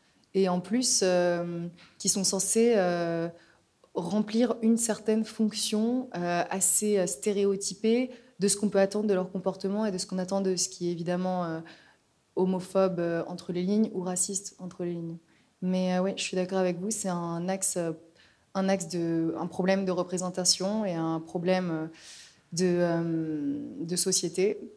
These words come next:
peut-être, sur lequel, euh, on pourrait également, euh, longuement, euh, travailler et discuter. En fait, je pense même que ça pourrait faire l'objet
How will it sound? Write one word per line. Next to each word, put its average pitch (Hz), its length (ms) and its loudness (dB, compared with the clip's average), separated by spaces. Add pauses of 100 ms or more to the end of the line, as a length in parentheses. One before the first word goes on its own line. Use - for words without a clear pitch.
(220)
peut-être, 170 520 -6
sur - 200 0
lequel, 180 380 2
euh, 165 600 0
on 175 80 -6
pourrait 175 260 -2
également, 175 400 0
euh, 165 140 -4
longuement, 180 480 0
euh, 165 120 -4
travailler 180 480 0
et 185 40 0
discuter. 175 480 -4
En 185 60 -8
fait, 226 120 6
je - 80 2
pense 220 240 2
même 214 160 4
que 214 80 4
ça 196 160 6
pourrait 175 180 0
faire 180 220 6
l'objet 196 460 6